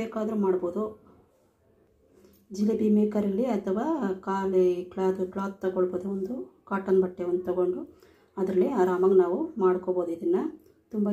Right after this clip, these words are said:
ಈಸಿ ರೆಸಿಪಿ ಇದೆ, ಎಲ್ಲರಿಗೂ ಇಷ್ಟ ಆಗುತ್ತೆ, ಮಕ್ಕಳಿಗೂ ತುಂಬ ಇಷ್ಟ ಆಗುತ್ತೆ. ಮನೇಲಿ ಒಂದ್ಸರಿ ಟ್ರೈ ಮಾಡಿ ನೋಡಿ ಯಾವ ಥರ ಮಾಡೋದು ಅಂತ ನಾನು ಈ ಒಂದು ವಿಡಿಯೋಲಿ ತೋರಿಸ್ತಾ ಇದ್ದೀನಿ. ಈ ವಿಡಿಯೋ ನೋಡೋದಕ್ಕೆ ಮುಂಚೆ ನಮ್ಮ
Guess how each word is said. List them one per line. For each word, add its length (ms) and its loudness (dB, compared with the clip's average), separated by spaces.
ಈಸಿ 220 2
ರೆಸಿಪಿ 340 -4
ಇದೆ, 100 2
ಎಲ್ಲರಿಗೂ 340 4
ಇಷ್ಟ 240 -4
ಆಗುತ್ತೆ, 320 0
ಮಕ್ಕಳಿಗೂ 320 -4
ತುಂಬ 160 2
ಇಷ್ಟ 200 -16
ಆಗುತ್ತೆ. 260 -6
ಮನೇಲಿ 240 4
ಒಂದ್ಸರಿ 340 -2
ಟ್ರೈ 120 0
ಮಾಡಿ 240 4
ನೋಡಿ 200 2
ಯಾವ 120 2
ಥರ 140 2
ಮಾಡೋದು 300 0
ಅಂತ 200 4
ನಾನು 200 6
ಈ 100 2
ಒಂದು 180 4
ವಿಡಿಯೋಲಿ 340 6
ತೋರಿಸ್ತಾ 360 -2
ಇದ್ದೀನಿ. 200 4
ಈ 100 -2
ವಿಡಿಯೋ 200 2
ನೋಡೋದಕ್ಕೆ 320 0
ಮುಂಚೆ 200 2
ನಮ್ಮ 120 4